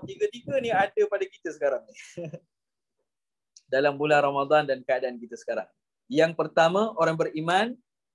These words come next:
dia banyak pahala dia. Dan dia ini menjadi orang yang sabar, Masya Allah, tabarakallah. Di akhirat, dia akan lalui, uh,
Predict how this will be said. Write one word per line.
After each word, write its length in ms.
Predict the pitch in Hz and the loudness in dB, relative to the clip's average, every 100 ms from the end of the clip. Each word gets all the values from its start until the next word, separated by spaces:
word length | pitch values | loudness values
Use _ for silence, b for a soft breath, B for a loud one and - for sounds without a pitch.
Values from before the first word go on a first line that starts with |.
| _ | _
dia 240 | 131 147 | -6 -4
banyak 480 | 143 160 202 226 - - | 2 2 2 -2 -6 -6
pahala 480 | 160 165 180 196 185 | -4 -4 0 2 2
dia. 240 | 160 110 _ _ _ _ _ _ _ _ _ - | 0 -2 _ _ _ _ _ _ _ _ _ 0
Dan 320 | 143 151 147 | 0 0 2
dia 240 | 180 185 | 4 4
ini 480 | 165 180 208 220 - _ _ _ _ _ _ | 2 -6 -4 -6 -10 _ _ _ _ _ _
menjadi 480 | - 139 147 170 190 | -4 -2 4 6 6
orang 400 | 175 175 170 160 | 6 6 6 2
yang 60 | 151 | -2
sabar, 500 | - 151 170 190 190 | 0 4 6 4 2
Masya 320 | 156 151 160 | -6 -4 -2
Allah, 160 | 160 151 | 0 -2
tabarakallah. 720 | 147 147 143 156 175 202 226 _ _ _ _ - | 0 0 0 -4 0 0 -2 _ _ _ _ -4
Di 160 | 147 | 2
akhirat, 640 | 151 147 170 185 214 240 _ - - _ | 2 2 2 4 2 0 _ -20 -20 _
dia 400 | 151 165 175 170 - | -8 2 2 2 -4
akan 320 | 151 - 165 | -6 -4 -2
lalui, 760 | 160 156 165 180 170 175 180 - - _ _ _ _ - | 2 0 0 -4 -4 -4 -6 -12 -18 _ _ _ _ -2
uh, 320 | 139 156 | 2 2